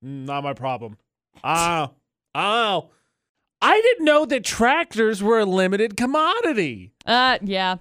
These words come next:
Speaker 1: A J and McCall on V F X.
Speaker 2: I'm gonna buy a tractor. I'm very excited,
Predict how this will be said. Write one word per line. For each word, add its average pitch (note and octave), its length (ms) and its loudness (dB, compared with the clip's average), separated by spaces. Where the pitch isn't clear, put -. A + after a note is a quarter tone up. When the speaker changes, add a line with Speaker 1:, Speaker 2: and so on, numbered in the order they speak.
Speaker 1:
A E3+ 180 0
J F3 220 0
and E3 80 -4
McCall D#3+ 380 -2
on C#3+ 180 2
V D3+ 360 -6
F C#3+ 320 -2
X. - 580 -4
Speaker 2:
I'm D#4+ 120 -8
gonna G4 140 -8
buy F#4 140 2
a F4 80 0
tractor. B3+ 540 -2
I'm C4 120 0
very F4+ 400 4
excited, B3 680 0